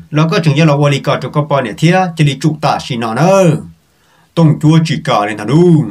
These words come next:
tông chúa rồi chỉ lì chế tiền chúng ta. Giờ hai tia, có gì có cũng một thôi thia mà có chủ yếu cả tàu cũng, giờ có yếu chỉ tàu cũng một chế cũng chỉ một lì nó đu. Tông giả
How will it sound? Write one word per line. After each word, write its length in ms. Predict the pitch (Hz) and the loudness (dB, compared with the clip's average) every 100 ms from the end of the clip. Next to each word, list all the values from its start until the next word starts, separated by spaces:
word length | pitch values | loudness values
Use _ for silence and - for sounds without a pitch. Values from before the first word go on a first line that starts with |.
| 90 - | -10 -4
tông 180 | 143 - | -4 -4
chúa 480 | 135 135 131 127 127 | -6 -4 -6 -8 -8
rồi 160 | 127 90 | -10 -8
chỉ 60 | 127 | -8
lì 160 | 113 - | -10 -8
chế 120 | 117 | -8
tiền 300 | 117 107 101 | -6 -8 -10
chúng 200 | - 101 | -10 -8
ta. 160 | 104 123 80 - _ _ _ _ _ _ _ | -6 -6 -8 -18 _ _ _ _ _ _ _
Giờ 140 | - 151 139 | 0 2 2
hai 100 | 120 | -2
tia, 220 | - 117 107 90 82 - _ | -4 -4 -6 -10 -18 -20 _
có 100 | 170 | 0
gì 100 | 147 | 0
có 120 | 151 110 | 0 -4
cũng 180 | 131 | -6
một 80 | 113 107 | -8 -2
thôi 140 | 143 | -2
thia 180 | - 160 151 | 2 2 4
mà 160 | 127 | 0
có 180 | 87 151 139 147 | -2 -2 -2 -2
chủ 80 | 110 | -6
yếu 180 | 110 110 | -4 -6
cả 40 | 104 - | -8 -8
tàu 180 | 110 - | -8 -8
cũng, 200 | 92 85 - | -16 -16 -8
giờ 120 | 135 | -6
có 140 | 147 | 0
yếu 240 | 165 151 - | 2 2 -2
chỉ 100 | 151 | -2
tàu 140 | 147 - | -4 -2
cũng 120 | 147 | 0
một 100 | 127 104 | -2 -2
chế 100 | 107 | -10
cũng 100 | 120 139 | -8 -8
chỉ 100 | 135 | -6
một 180 | 113 107 104 | -6 -6 -8
lì 80 | |
nó 100 | 101 | -12
đu. 360 | 101 151 180 160 - _ _ _ _ _ _ - | 0 2 4 0 -8 _ _ _ _ _ _ -4
Tông 200 | 139 147 | 0 0
giả 160 | 107 | -2